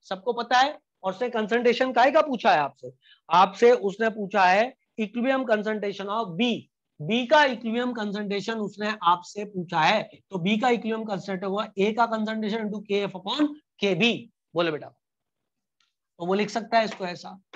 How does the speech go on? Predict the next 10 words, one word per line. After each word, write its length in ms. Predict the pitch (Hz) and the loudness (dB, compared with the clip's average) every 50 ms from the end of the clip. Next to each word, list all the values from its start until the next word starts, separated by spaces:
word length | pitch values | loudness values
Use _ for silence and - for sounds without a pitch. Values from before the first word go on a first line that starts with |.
| - - - _ - - - _ _ _ _ _ _ _ | -20 -20 -18 _ -18 -18 -18 _ _ _ _ _ _ _
A 300 | 196 196 214 226 226 175 135 131 123 _ _ _ _ - - _ _ _ _ - - _ _ _ 175 | 4 4 4 4 2 0 -4 -10 -18 _ _ _ _ -20 -20 _ _ _ _ -20 -20 _ _ _ -2
into 440 | 180 196 214 214 220 214 240 240 233 233 - - | -2 0 -2 -2 -4 -4 -4 -4 -4 -6 -2 0
K 100 | 196 202 208 214 214 - | 2 2 2 0 0 2
F, 260 | 175 190 208 190 - - _ _ _ _ _ _ _ _ | 2 4 4 2 0 -6 _ _ _ _ _ _ _ _
K 140 | 180 185 196 | 0 0 2
B 200 | 196 185 226 226 202 - - | 2 0 -2 -4 -4 -8 -10
की 80 | - 196 | -12 -12
पावर 400 | 185 - 180 180 185 202 208 196 | -2 2 2 2 2 2 -2 -2
माइनस 520 | 175 165 160 160 170 170 180 180 160 - - | -4 -4 -4 -4 -4 -4 -8 -8 -10 -10 -2
वन 220 | 156 170 196 196 | 0 0 0 0